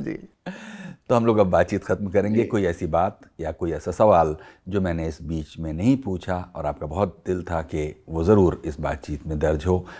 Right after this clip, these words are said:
Speaker 2: अभी आप कह सकते हैं।
Speaker 1: नहीं, मैं आपसे बस ये कहना चाहता हूँ कि जो रेख्ता काम कर रहा है, वो पोस्ट पार्टीशन इंडिया में किसी इदारे ने नहीं किया।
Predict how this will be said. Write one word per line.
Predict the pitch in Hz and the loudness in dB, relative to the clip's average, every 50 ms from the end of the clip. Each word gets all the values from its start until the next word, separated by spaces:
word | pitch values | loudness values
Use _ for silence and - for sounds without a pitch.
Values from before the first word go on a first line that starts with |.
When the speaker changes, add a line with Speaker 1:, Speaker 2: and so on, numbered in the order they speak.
| - - _ | -20 -4 _
Speaker 2:
अभी | - - - - | -2 0 0 -2
आप | - - - - | -2 -4 -4 -6
कह | - - | -8 -8
सकते | - - - - _ _ - | -8 -10 -14 -16 _ _ -14
हैं। | - - 127 | -4 2 2
Speaker 1:
नहीं, | 135 127 117 110 | 4 4 4 2
मैं | 113 113 120 127 131 | 2 2 4 6 6
आपसे | 127 123 110 - - 127 | 6 6 4 4 2 2
बस | 113 117 113 - - | 2 2 0 2 4
ये | 120 127 | 4 4
कहना | - - 101 104 113 113 110 | 6 4 4 4 4 4 4
चाहता | 104 104 95 - - 117 | 4 2 0 2 4 4
हूँ | 120 120 117 127 135 | 4 4 4 2 2
कि | 127 127 113 | 2 0 2
जो | 110 120 113 | 2 2 4
रेख्ता | 104 104 110 104 - - - 127 120 | 4 2 2 0 -2 -2 -2 -2 -2
काम | 107 - 101 104 107 107 110 | 0 -2 -2 -2 -2 -4 -6
कर | 107 - 113 117 | -4 -2 -2 0
रहा | 110 104 92 90 - - | 0 -2 -2 -4 -4 -4
है, | - - - - - - - _ _ _ _ _ _ _ _ _ _ _ _ _ _ - | -4 -6 -8 -8 -8 -10 -14 _ _ _ _ _ _ _ _ _ _ _ _ _ _ 0
वो | 117 127 143 143 | 2 2 2 2
पोस्ट | 143 - - - 190 202 - - - - - | -2 -2 4 6 6 8 6 4 -4 -2 4
पार्टीशन | 123 120 117 98 117 117 - - - 113 110 107 | 4 4 6 4 0 -6 -6 -6 -6 -4 -4 -2
इंडिया | 104 104 104 104 101 98 98 95 95 | -2 -2 -2 0 2 2 2 0 -2
में | 98 101 113 135 143 151 156 - - - _ _ _ _ _ _ - | -2 -2 0 0 0 -2 -4 -8 -16 -20 _ _ _ _ _ _ -2
किसी | 160 147 - 208 202 190 156 | -2 0 2 2 4 4 4
इदारे | 123 113 104 104 110 113 113 113 | 4 4 4 4 4 2 0 0
ने | 110 110 117 113 | 0 -2 -2 -2
नहीं | 107 92 95 90 82 98 85 | -4 -4 -6 -8 -8 -8 -10
किया। | - - - - - - | -10 -12 -16 -18 -18 -20